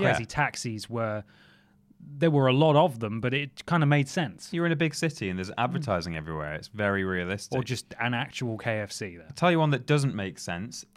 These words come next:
Speaker 1: Go on.
Speaker 2: uh, in, in t-, within the game world is in Mario Kart eight when you could download a Mercedes-Benz.
Speaker 1: <laughs> Yeah,
Speaker 2: Did you
Speaker 1: that was weird.
Speaker 2: remember that?
Speaker 1: Yeah.
Speaker 2: And at the same time, Mercedes were running adverts with live-action Mario characters just sort of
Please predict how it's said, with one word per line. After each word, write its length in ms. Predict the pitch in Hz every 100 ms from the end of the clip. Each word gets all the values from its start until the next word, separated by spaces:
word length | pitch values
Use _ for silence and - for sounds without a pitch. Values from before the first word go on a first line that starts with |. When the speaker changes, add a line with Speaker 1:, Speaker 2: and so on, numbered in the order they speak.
| -
Speaker 1:
Go 80 | 95
on. 40 |
Speaker 2:
uh, 360 | 90 87 87 87
in, 240 | - 92 90 98
in 160 | 95
t-, 160 | 90 - 101
within 240 | 98 101
the 80 | 95
game 260 | 92 90 87
world 360 | 85 98 110
is 220 | - 113 113
in 240 | 127 123 120
Mario 380 | 123 127 123 120
Kart 260 | 117 110
eight 260 | 117 123 101
when 200 | 101 104
you 100 | 101
could 140 | 104
download 340 | 113 107 104 101
a 40 |
Mercedes-Benz. 960 | 101 101 107 101 95 107 98 80 - -
Speaker 1:
<laughs> 220 | 156 -
Yeah, 80 | 190
Speaker 2:
Did 140 | 170 165
you 140 | 170
Speaker 1:
that 160 | 165 180
was 160 | 175 139
weird. 260 | 139 113
Speaker 2:
remember 180 | 110 117
that? 240 | 120 135 - -
Speaker 1:
Yeah. 320 | 139 143 131 107
Speaker 2:
And 100 | 113
at 60 | 117
the 80 | 113
same 260 | 127 123
time, 300 | 120 120 110
Mercedes 440 | 101 - 117 110 92
were 80 | 92
running 280 | 98 98 95
adverts 480 | 104 101 85 -
with 140 | - 92
live-action 580 | 90 92 92 - 95 90
Mario 420 | 95 92 90 82
characters 680 | - 80 76 - 78 76 -
just 220 | - -
sort 180 | 85 78
of 220 | 87 -